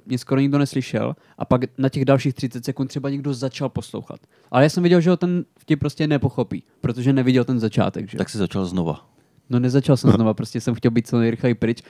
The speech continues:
Speaker 1: tak jsem to dojel do konce. Nikdo se nesmál, nikdo to nechápal, ty punchliny, že jo, a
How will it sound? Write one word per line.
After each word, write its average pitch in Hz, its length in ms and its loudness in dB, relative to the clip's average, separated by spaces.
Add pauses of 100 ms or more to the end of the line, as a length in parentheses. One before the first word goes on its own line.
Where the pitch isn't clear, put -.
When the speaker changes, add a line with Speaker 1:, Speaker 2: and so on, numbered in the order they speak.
(140)
Speaker 1:
tak 117 140 -6
jsem 120 120 -2
to 120 100 0
dojel 120 260 4
do 120 100 0
konce. 110 380 -4 (280)
Nikdo 127 300 0
se 135 140 -4
nesmál, 120 360 -4
nikdo 117 240 -2
to 127 100 -4
nechápal, 110 440 -4
ty 110 120 -6
punchliny, 110 600 -2
že 110 100 -2
jo, 113 200 2
a 113 160 0